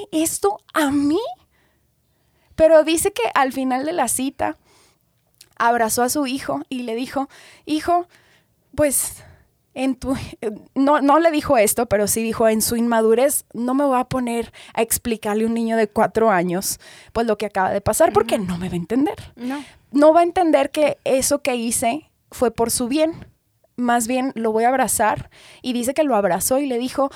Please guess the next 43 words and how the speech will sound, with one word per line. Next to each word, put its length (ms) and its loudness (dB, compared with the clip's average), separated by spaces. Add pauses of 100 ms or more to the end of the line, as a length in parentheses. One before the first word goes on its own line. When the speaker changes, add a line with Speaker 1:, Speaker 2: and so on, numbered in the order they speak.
(120)
Speaker 1:
"Solo 280 -6
quiero 220 -4
que 120 -6
sepas 340 -4
que 120 -8
te 240 -8
amo, 320 -6 (800)
que 100 -12
te 120 -6
amo 220 -2
mucho 340 -2 (460)
y 120 -4
que 180 -4
yo 140 -2
lo 140 -2
que 100 -8
hago 240 -2
es 100 -8
por 200 -6
tu 120 -12
bien". 180 -6 (580)
¿Y 140 -8
cómo 300 0
Dios 240 0
es 140 -6
así 200 -2
con 200 -6
nosotros? 640 -6 (420)
No 240 2
que 220 -2
Él 240 4
permita 560 0
que 140 -6
suframos, 680 -2
pero 240 0
si 160 -2
Él 140 -2
está 220 -2
con 180 -2
nosotros 500 -4
y 80 -6
dice, 360 -4 (380)
Ánimo, 520 -4